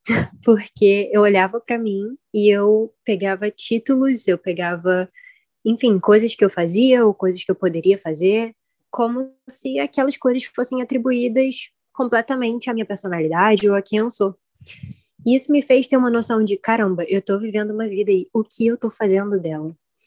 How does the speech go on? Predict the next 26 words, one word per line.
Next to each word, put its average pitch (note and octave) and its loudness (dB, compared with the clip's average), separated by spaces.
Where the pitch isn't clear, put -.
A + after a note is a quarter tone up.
E F#3 6
a F#3 6
partir F#3+ 0
desse G#3+ 6
momento A3 4
eu A3+ 4
percebi A3+ 0
que G#3 -2
eu G#3+ 4
tinha A#3+ -6
uma C4+ -2
história G#3+ -2
que - -10
ela F#3+ -2
já F#3+ -2
tava G#3 -4
sendo A#3+ -2
escrita F#3+ -4
muito B3+ 0
antes A3 0
de G3+ 2
eu G3+ 2
me G3+ 0
dar F3+ -2
conta A3+ -2
disso, F#3 -6